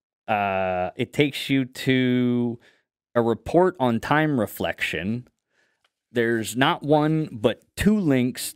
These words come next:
to the Abraham Accords, which is related to the things going on over in Israel.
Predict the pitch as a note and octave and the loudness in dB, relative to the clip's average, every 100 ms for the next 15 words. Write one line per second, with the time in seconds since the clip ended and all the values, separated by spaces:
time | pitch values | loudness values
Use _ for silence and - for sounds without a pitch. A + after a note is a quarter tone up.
0 | - - C3+ B2+ B2+ B2 A#2+ G#2+ A2+ - | -12 2 4 4 2 0 -2 -4 -6 2
1 | C3 D#3+ D#3 A#2+ B2+ A#2+ G#2 - D3 G2 | 2 4 0 0 0 0 -2 2 2 2
2 | E2+ G2+ - - - G#2+ G#2+ F#2+ A2+ G#2 | -4 -8 -8 -10 -6 -2 -2 -2 -4 -4
3 | G2 G#2 A#2+ A#2+ G#2 A#2 G#2 G2+ G2 - | -2 2 2 2 -2 -2 -2 -2 -4 -2
4 | B2 A2+ G#2 A2+ G#2+ A2 G#2 G#2+ F2+ E2 | 0 0 0 0 2 0 0 -2 -4 0
5 | A#2 D3 G2+ - D#2 A2+ | 2 2 -2 -8 -4 -4